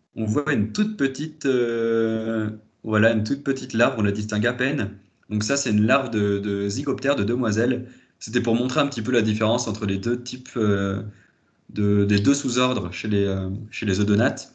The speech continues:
les libellules et les demoiselles, et, euh, la différence de taille qu'il y a entre justement ces deux sous-ordres, et, et même au sein d'un même sous-ordre, entre deux espèces, on a des, on peut avoir des grandes, des grandes différences de taille, donc ça peut aller de,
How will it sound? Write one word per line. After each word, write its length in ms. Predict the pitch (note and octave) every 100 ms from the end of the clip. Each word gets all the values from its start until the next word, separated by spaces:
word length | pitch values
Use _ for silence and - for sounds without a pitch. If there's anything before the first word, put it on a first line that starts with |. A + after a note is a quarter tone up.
| _ _ _ -
les 100 | G2+
libellules 340 | G#2 G#2+ A2+
et 60 | A2
les 100 | G2
demoiselles, 540 | G2+ F#2+ G#2 C3 C#3 - _ _ _ _
et, 220 | B2 B2+ B2+
euh, 340 | A2+ G#2+ G#2
la 100 | G2+
différence 360 | G#2+ A2+ A#2+ A#2+
de 80 |
taille 400 | G2+ A#2+ B2 A#2+ - - _
qu'il 100 | G#2+
y 40 |
a 40 |
entre 280 | A2 A2 G#2
justement 320 | G2+ - G#2+
ces 140 | G#2+ G2+
deux 100 | G#2+
sous-ordres, 480 | G#2 G#2+ A#2 - G2+
et, 200 | G2+ F#2+ - -
et 120 | G#2
même 240 | A2 C3+
au 80 | B2
sein 160 | A2 B2
d'un 100 | G#2+
même 200 | A2 B2+
sous-ordre, 420 | - A2+ B2+ C3
entre 220 | G2+ G#2+
deux 200 | G2+ A2+
espèces, 640 | A2 G#2+ A#2 A#2 - - - _ _ _ _
on 160 | G#2 G#2
a 100 | A2+
des, 600 | A2+ G2+ G2+ G2+ G2+ G2+ G2+ G#2 - _ _ _ - _ _ _ -
on 80 | A2
peut 100 | A2
avoir 160 | A#2+
des 100 | A#2
grandes, 320 | G#2 B2 B2+
des 100 | A2
grandes 180 | G#2 C3
différences 360 | C#3 C#3+ B2 A2+
de 100 | G#2+
taille, 240 | B2 C#3
donc 100 | G2+
ça 100 | -
peut 140 | G#2 G2
aller 160 | A2
de, 680 | A2 G2 G2 G2 G2 G2